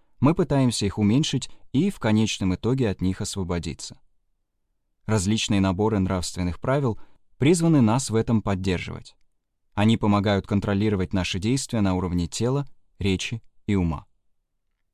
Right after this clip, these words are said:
С точки зрения санскритской традиции, мудрость, познающая бессамостность, искореняет все завесы. Чтобы правильным образом функционировать,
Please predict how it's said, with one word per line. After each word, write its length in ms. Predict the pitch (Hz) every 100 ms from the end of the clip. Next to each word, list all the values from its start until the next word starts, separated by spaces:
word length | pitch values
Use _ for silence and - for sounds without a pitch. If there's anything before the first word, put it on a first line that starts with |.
| _ _ _ _ _ _ _ _ _
С 100 | -
точки 260 | 147 - 160
зрения 340 | 147 156 131
санскритской 680 | - 123 - 135 117 - 82
традиции, 600 | - 95 120 165 - 101 - - _ -
мудрость, 560 | 123 143 117 - -
познающая 640 | - 104 104 98 95 - 90
бессамостность, 760 | 92 - 143 156 - 120 - - -
искореняет 640 | 165 - 151 123 110 120 117
все 240 | - 104
завесы. 560 | 98 98 90 78 - - _ _ _ _ _ _ _ _ _ _ _ _ _ _
Чтобы 320 | - 151 156
правильным 420 | 143 143 123 110 107
образом 440 | 107 98 90 90
функционировать, 840 | - 92 - 95 107 151 110 98